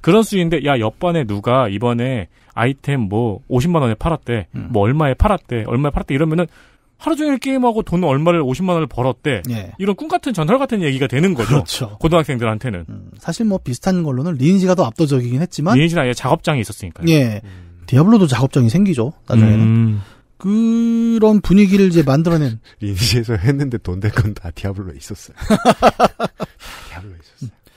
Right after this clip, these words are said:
Speaker 3: 네.
Speaker 2: 어떻게 보면 그런 개념을 가져왔는데 이게 그럼 왜 재밌냐? 이게
Speaker 3: 음.
Speaker 2: 되게 재밌는 게
Speaker 3: 음.
Speaker 2: 한번 그 전에 게임들과 비교를 해봅시다. 예를 들어 더블 드래곤.
Speaker 1: 네.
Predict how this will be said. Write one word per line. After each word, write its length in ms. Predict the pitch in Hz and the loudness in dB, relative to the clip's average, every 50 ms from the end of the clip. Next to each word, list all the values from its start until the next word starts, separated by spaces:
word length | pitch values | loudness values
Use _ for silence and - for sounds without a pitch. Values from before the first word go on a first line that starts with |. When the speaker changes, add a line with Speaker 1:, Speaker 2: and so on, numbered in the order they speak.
| _ _ _ - - - | _ _ _ -20 -20 -18
Speaker 3:
네. 60 | - - | -18 -12
Speaker 2:
어떻게 140 | - 202 208 | -6 -4 -2
보면 180 | 208 208 190 | -2 -2 -4
그런 520 | - - - - 180 214 240 240 247 240 - | -4 -8 -6 -2 0 2 4 4 4 4 4
개념을 340 | - 143 160 175 180 180 | 2 2 2 2 2 0
가져왔는데 480 | 160 147 131 131 151 143 135 175 208 180 | 0 -2 -2 -2 -2 -4 -4 -2 -4 -4
이게 520 | 127 131 165 220 - 330 320 254 160 123 - - | -4 -4 -6 -4 0 0 0 0 -2 -4 -8 -10
그럼 300 | - - 302 269 165 117 110 113 | -8 -4 -4 -2 -4 -4 -4 0
왜 160 | 151 262 339 294 | 2 4 4 4
재밌냐? 680 | 262 220 190 202 208 208 170 131 135 147 139 107 104 _ - | 4 4 2 2 0 0 0 -2 -4 -6 -6 -8 -10 _ -6
이게 120 | 143 160 - | -4 -4 0
Speaker 3:
음. 20 | |
Speaker 2:
되게 160 | - 156 151 | 2 2 2
재밌는 460 | - 127 123 135 135 123 113 107 104 | 4 2 2 2 0 0 -2 -4 -6
게 220 | 110 147 143 110 - _ - | -6 -6 -6 -6 -8 _ -18
Speaker 3:
음. 260 | 90 87 85 85 90 _ _ _ _ _ | -20 -18 -20 -20 -20 _ _ _ _ _
Speaker 2:
한번 340 | _ - 202 214 214 180 - - _ _ - | _ -4 -2 -2 -2 -2 -4 -8 _ _ -2
그 140 | - 240 | 0 0
전에 320 | - - - 120 147 240 311 | 0 0 0 2 2 2 2
게임들과 460 | - - 247 240 226 196 185 160 156 | 0 0 0 0 2 2 0 0 -2
비교를 380 | 139 - 123 107 - 104 101 104 | -2 -4 -6 -6 -6 -6 -4 -4
해봅시다. 360 | 139 160 170 - - - - - | -6 -6 -8 -10 -12 -14 -14 -10
예를 140 | - 98 101 | -10 -10 -10
들어 120 | - 95 - | -10 -12 -10
더블 240 | - 202 226 262 220 | -8 -4 -2 -2 -2
드래곤. 280 | 156 139 113 - - - _ _ _ - | -2 -4 -10 -12 -20 -20 _ _ _ -10
Speaker 1:
네. 220 | 117 110 90 76 | -10 -10 -10 -10